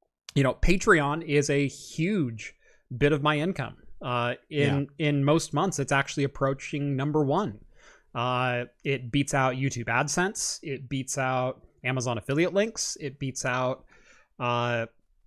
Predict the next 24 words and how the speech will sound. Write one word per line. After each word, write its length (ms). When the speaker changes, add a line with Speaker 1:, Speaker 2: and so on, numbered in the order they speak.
Speaker 1:
a, 40
a 200
lot 200
of 60
the 120
ads 340
that 120
I 60
run. 400
Uh, 440
like, 180
Patreon 540
is 180
literally 320
the 120
reason 300
that 120
I 100
can 140
keep 180
my 140
lights 320
on 280
and, 500